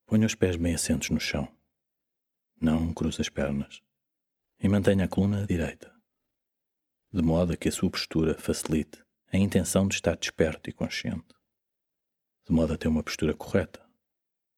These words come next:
mas confortável. O corpo não deve estar tenso nem rígido. Se estiver deitado, estique as pernas e afaste os pés ligeiramente um do outro.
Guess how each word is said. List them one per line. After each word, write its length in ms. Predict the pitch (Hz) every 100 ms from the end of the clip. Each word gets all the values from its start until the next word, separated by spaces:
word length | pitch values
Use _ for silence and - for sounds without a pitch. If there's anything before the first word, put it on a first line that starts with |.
| _ -
mas 140 | 78
confortável. 720 | - - - - 76 76 78 _ _ _ _ _ _ _ _ _
O 120 | 110
corpo 260 | - 123 -
não 100 | 98
deve 160 | 104
estar 240 | 104 - 95
tenso 480 | - 85 73 - 80
nem 80 |
rígido. 480 | 78 - 80 78 76 _ _ _ _ _ _ _ _ _ _ _ _ _ _ _ _ _ _ _ _ _
Se 100 | -
estiver 220 | - 90
deitado, 560 | 82 78 - 78 87 - _ _ _ _ _ _ _ _ _ -
estique 320 | - 175 -
as 80 | -
pernas 480 | - 82 78 76 82
e 60 |
afaste 280 | 82 92 -
os 80 | 87
pés 320 | - 98 101
ligeiramente 760 | 95 90 101 120 110 113 120
um 80 | 127
do 160 | 120 101
outro. 320 | 90 - -